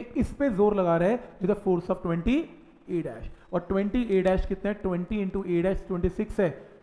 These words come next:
फ़ाइव ट्वेंटी। तो देखो, ये force लगा रहा है फ़ाइव ट्वेंटी। अब क्योंकि ultimately horizontal motion का है right?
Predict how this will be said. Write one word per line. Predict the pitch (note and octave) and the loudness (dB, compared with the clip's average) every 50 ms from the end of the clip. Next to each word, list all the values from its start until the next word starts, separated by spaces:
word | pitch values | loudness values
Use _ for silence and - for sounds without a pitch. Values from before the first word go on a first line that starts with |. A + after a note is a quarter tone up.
| - - - | -16 -6 -4
फ़ाइव | F#3 F#3 F#3 - | -2 -2 -2 -4
ट्वेंटी। | D3+ C3+ B2+ - - - - - - - - - _ _ _ _ _ _ _ _ _ _ - _ - - - | -8 -10 -8 -8 -8 -10 -10 -12 -14 -20 -20 -20 _ _ _ _ _ _ _ _ _ _ -20 _ -20 -16 -8
तो | - E3 | -6 -4
देखो, | D#3 D#3+ D#3 - E3+ G3+ - - - _ - _ - - _ _ - F3 | -2 -4 -4 -4 -6 -6 -6 -10 -20 _ -20 _ -20 -20 _ _ -10 -2
ये | D#3 F3 E3+ | 0 0 0
force | E3+ - - D#3 D#3 D#3 - F3 | -2 -6 -6 -6 -6 -4 -2 -2
लगा | D#3+ D#3 D3+ | 0 0 0
रहा | D3+ D#3 | 0 -2
है | D#3 - | -4 -6
फ़ाइव | - C#3+ C#3 - | -8 -10 -10 -8
ट्वेंटी। | - C3+ B2+ A#2+ - - - - - - - _ - _ _ - - - _ _ - - - | -10 -12 -12 -10 -12 -12 -12 -12 -14 -16 -20 _ -20 _ _ -20 -20 -20 _ _ -20 -14 -12
अब | - E3 | -10 -4
क्योंकि | - G3+ G3 G3+ G3 A#3 | 0 0 0 2 4 4
ultimately | A3 A3 A3 A#3 A#3 A3 G#3+ A3 A#3+ A#3 | 4 4 4 2 2 2 0 2 2 2
horizontal | F3 F3+ F#3 E3+ F#3+ G3 G3 G3 B3 A#3+ A3 | 2 2 2 2 2 0 2 2 0 0 2
motion | G#3+ G#3+ G3+ - A3+ A3 | 0 -2 -2 -2 -2 0
का | G#3 G#3+ | 2 2
है | G3+ A3 | 2 2
right? | G3+ F3+ G3 C#4 F4+ - | 2 2 2 0 2 0